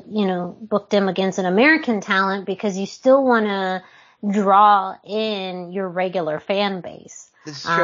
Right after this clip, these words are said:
Speaker 2: is
Speaker 1: Um,
Speaker 2: gonna
Speaker 1: and
Speaker 2: sell out, I guarantee it.
Speaker 1: Yeah, I mean, you still
Speaker 2: <laughs>
Speaker 1: wanted to, um, you know, do, yeah, to, to still kind of, not appease your fan base, but still kind of, you know, leverage your, your fan base. And so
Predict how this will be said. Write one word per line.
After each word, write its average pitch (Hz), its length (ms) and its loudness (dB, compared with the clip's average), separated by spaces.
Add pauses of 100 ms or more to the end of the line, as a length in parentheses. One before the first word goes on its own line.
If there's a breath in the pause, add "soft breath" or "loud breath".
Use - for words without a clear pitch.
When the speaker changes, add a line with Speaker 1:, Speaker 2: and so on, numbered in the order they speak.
Speaker 2:
is 170 80 -2
Speaker 1:
Um, 170 60 -6
Speaker 2:
gonna 175 120 -6
Speaker 1:
and 185 100 -8
Speaker 2:
sell 113 360 -4
out, 98 260 -8
I - 100 -10
guarantee 107 640 -12
it. - 60 -12
Speaker 1:
Yeah, 185 340 2 (120)
I 202 120 -8
mean, 214 240 -2
you 214 80 -8
still 262 240 -4
Speaker 2:
<laughs> 254 40 -2
Speaker 1:
wanted 220 380 -2
to, 202 500 -4 (360 loud breath)
um, 165 580 -4 (120)
you 220 100 -2
know, 185 180 -4
do, 247 400 2
yeah, 214 460 4
to, 220 160 -2
to 233 160 -4
still 247 280 -4
kind 240 240 -2
of, 202 240 -6
not 311 180 0
appease 233 420 -6
your 254 120 -2
fan 269 320 -4
base, 269 320 -2
but 233 200 -6
still 269 400 0
kind 247 300 -2
of, 196 140 -4 (560 loud breath)
you 214 160 -2
know, 175 520 -2 (200)
leverage 220 760 2
your, 180 360 -10
your 190 200 -8
fan 175 440 -6
base. - 380 -16
And 175 180 -10
so 175 580 0